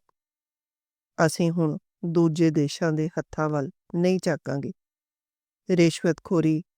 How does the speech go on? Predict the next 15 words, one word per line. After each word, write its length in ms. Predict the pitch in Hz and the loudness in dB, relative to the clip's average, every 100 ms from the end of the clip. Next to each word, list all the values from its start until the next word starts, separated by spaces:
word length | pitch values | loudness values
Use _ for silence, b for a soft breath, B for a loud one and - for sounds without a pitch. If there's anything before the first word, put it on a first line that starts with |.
| _ _ _ _ _ _ | _ _ _ _ _ _
ਤੇ 140 | - 180 | 0 0
ਕੁਨਵਾ 500 | - 170 160 156 143 - _ _ _ | 2 2 2 0 0 -6 _ _ _
ਪਰਵਰੀ 420 | - 175 165 170 180 | 2 4 4 4 4
ਵਰਗੇ 300 | 160 147 156 | 2 0 -2
ਸ਼ਬਦਾਂ 420 | - 151 160 160 | -2 -4 -2 0
ਨੂੰ 140 | 143 - _ _ _ _ _ _ _ _ 180 | -2 -6 _ _ _ _ _ _ _ _ 0
ਅਸੀਂ 220 | - 190 | 2 2
ਹੁਣ 200 | 185 180 | 2 2
ਡਿਕਸ਼ਨਰੀ 500 | 156 - 180 165 165 | 0 -2 -2 0 2
ਵਿੱਚੋਂ 320 | 160 - 160 | 0 -2 -4
ਕੱਢ 240 | - 160 170 | -2 -2 0
ਦੇਣਾ 280 | 156 131 151 | 0 0 -4
ਹੈ। 120 | - - _ _ _ _ _ _ - | -6 -16 _ _ _ _ _ _ 0
ਭਾਰਤ 380 | 190 156 - | 2 2 0
ਮੁੜ 200 | 160 151 | -2 -2